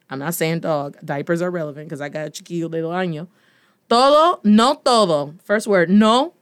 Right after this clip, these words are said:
N O. Space, todo, T O D O. Remember,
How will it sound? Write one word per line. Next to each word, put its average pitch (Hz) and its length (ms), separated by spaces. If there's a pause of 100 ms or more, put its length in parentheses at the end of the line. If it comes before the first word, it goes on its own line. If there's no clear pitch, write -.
N 233 200
O. 165 340 (600)
Space, 202 720
todo, 180 540 (340)
T 302 460
O 196 360
D 214 400
O. 156 300 (1800)
Remember, 202 540